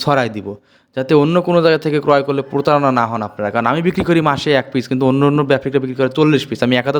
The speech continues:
চল্লিশটা বিক্রি করা আমার সম্ভব না। তাহলে আমি চাচ্ছি যে আমার এই একটা দেখে একটা কেনেন, বিনিময়ে আর চল্লিশ জন ভিডিওটা দেখে তারা লাভবান হন, যে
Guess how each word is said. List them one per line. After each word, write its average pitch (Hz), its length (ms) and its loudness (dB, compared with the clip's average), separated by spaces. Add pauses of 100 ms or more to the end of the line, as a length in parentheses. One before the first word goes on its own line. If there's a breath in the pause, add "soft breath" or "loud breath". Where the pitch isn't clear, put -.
চল্লিশটা 139 320 0
বিক্রি 127 160 -4
করা 123 140 2
আমার 113 160 -4
সম্ভব 143 200 0 (100)
না। 95 40 -6 (380 loud breath)
তাহলে 123 220 -2
আমি 156 120 -2
চাচ্ছি 170 240 -2
যে 165 100 4
আমার 156 160 0
এই 151 40 2 (100)
একটা - 180 -2 (120)
দেখে 143 180 2 (120)
একটা - 240 -4
কেনেন, 160 200 2 (400 loud breath)
বিনিময়ে 147 360 2 (160)
আর 139 160 0
চল্লিশ 160 260 4
জন 160 180 2
ভিডিওটা 143 260 2 (100)
দেখে 135 200 0
তারা 131 180 0
লাভবান 147 340 2
হন, 104 120 -6 (460 soft breath)
যে 123 100 -4